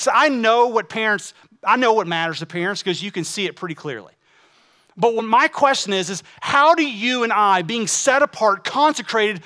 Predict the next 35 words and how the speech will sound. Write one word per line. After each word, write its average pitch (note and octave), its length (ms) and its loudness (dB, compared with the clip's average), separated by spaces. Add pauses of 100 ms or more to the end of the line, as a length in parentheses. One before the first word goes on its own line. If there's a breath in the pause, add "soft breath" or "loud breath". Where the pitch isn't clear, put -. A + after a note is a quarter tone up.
for E4 300 4
the D#4+ 100 2
Lord, G3 560 0 (140 loud breath)
knowing C#4+ 360 2
that A#3 120 2
we A#3+ 100 -2
live A#3+ 240 0
in C#4+ 60 2
a A#3+ 60 -2
culture, A3+ 380 -2
in G#3 60 -2
a G3+ 60 -2
day A3 280 0
and A#3+ 80 -2
age G3+ 360 -2 (100)
where A#3 180 0
we B3+ 220 0
are, D4 140 0 (260 loud breath)
have C4+ 300 0
competing A3+ 480 -4
values, G3 360 0
how A3+ 240 -4
do D4 60 -2
you C#4 160 -6
communicate F#3 800 -8 (400 loud breath)
to G#3+ 140 -8
kids F3+ 720 -2 (1120)
that G3+ 180 0
in G3+ 140 -2
many A3+ 160 -2
ways F3 340 -2
see G#3 240 -6
themselves E3 560 -6
as - 160 -16
losers? - 580 -18